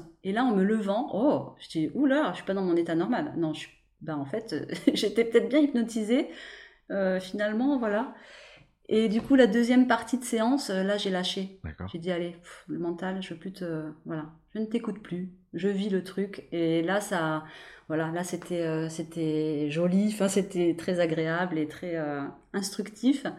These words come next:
Speaker 1: Le début aussi, mais comme j'étais un peu dans le mental, ça me gâchait un petit peu, euh, l'expérience
Speaker 2: Oui.
Speaker 1: quand même.
Speaker 2: C'est peut-être un peu plus superficiel, quoi.
Speaker 1: Mm.
Speaker 2: Un peu moins fluide.
Speaker 1: Voilà, voilà.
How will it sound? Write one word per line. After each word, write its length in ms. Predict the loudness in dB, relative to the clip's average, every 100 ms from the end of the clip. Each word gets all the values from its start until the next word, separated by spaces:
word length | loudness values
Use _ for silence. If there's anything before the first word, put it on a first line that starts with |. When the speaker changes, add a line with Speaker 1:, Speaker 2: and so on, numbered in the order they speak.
| -14 -20 -20 -20 -18 0
Speaker 1:
Le 140 | 4
début 280 | 6 6 4
aussi, 300 | 2 6 8
mais 520 | 8 6 4 4 2 0
comme 180 | 0
j'étais 220 | 0 0 -2
un 80 |
peu 100 | -4
dans 120 | -4 -4
le 60 |
mental, 340 | -2 -2 -4 -4
ça 140 | -4
me 100 | -2
gâchait 280 | 0 -2 -4
un 80 | -6
petit 160 | -8
peu, 160 | -10 -8
euh, 240 | -6 -6
l'expérience 520 | -8 -10 -6 0 2 0
Speaker 2:
Oui. 40 |
Speaker 1:
quand 100 | -2
même. 220 | -6 -6 -12 -20 -20
Speaker 2:
C'est 140 | -10
peut-être 180 | -8 -8 -4
un 120 | -4
peu 140 | -4 -6
plus 160 | -6
superficiel, 560 | -6 -6 -6 -4 -4 -4
quoi. 160 | -6
Speaker 1:
Mm. 100 | -10
Speaker 2:
Un 440 | -10 -14 -20 -20 -10
peu 80 | -8
moins 160 | -6 -6
fluide. 340 | -6 -10 -10 _ -6
Speaker 1:
Voilà, 400 | -4 -2 -2 -4 -8 -8
voilà. 340 | -6 -6 -8